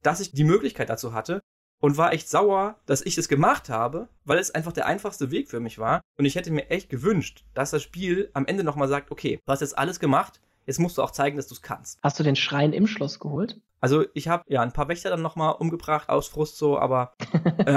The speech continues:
Speaker 1: also unten, ganz unten.
Speaker 2: Ja.
Speaker 1: Aber ich hab da eigentlich nichts gemacht.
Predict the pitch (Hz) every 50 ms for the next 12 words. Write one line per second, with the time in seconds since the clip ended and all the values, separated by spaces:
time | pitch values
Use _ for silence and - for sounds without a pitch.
0 | 143 - 143 139 143 - 165 175 175 - 160 143 139 135 - - 151 147 - -
1 | 151 147 - - 151 139 127 - _ _ - 131 139 135 139 139 135 135 135 147
2 | - 135 - 147 139 - - 143 139 135 92 143 139 139 - 147 139 - - 135
3 | 120 113 107 - -